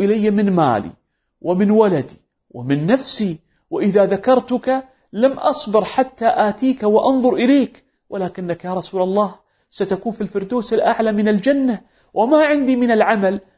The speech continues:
ما يجعلني أكون معك في هذه المنزلة." سكت النبي صلى الله عليه وسلم حتى نزل قول الله عز وجل: "ومن يطع الله والرسول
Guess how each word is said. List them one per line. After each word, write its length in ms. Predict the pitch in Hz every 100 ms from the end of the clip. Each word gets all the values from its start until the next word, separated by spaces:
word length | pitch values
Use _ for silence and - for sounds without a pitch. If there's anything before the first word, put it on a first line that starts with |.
| _
ما 240 | 202 247 254
يجعلني 680 | 233 233 277 240 214 240 - -
أكون 300 | - 320 294
معك 300 | 320 311 233
في 200 | 226 208
هذه 340 | 233 196 208
المنزلة." 580 | 202 208 240 175 147 110 - _ _
سكت 460 | - - 165 147 147
النبي 300 | 135 135 127
صلى 260 | - 123 123
الله 420 | 123 127 127 110
عليه 300 | 123 127 120
وسلم 600 | 117 131 123 120 120 120 _ _ _
حتى 460 | - 190 - 160
نزل 560 | 139 127 160 135 117 110 - _ _
قول 200 | 202 208
الله 300 | 185 175 175 156
عز 300 | 156 160 175
وجل: 460 | 170 165 214 247 - _ _
"ومن 400 | - 123 117 151
يطع 180 | 180 147 131
الله 400 | 120 117 107 107
والرسول 680 | 110 113 104 - 117 104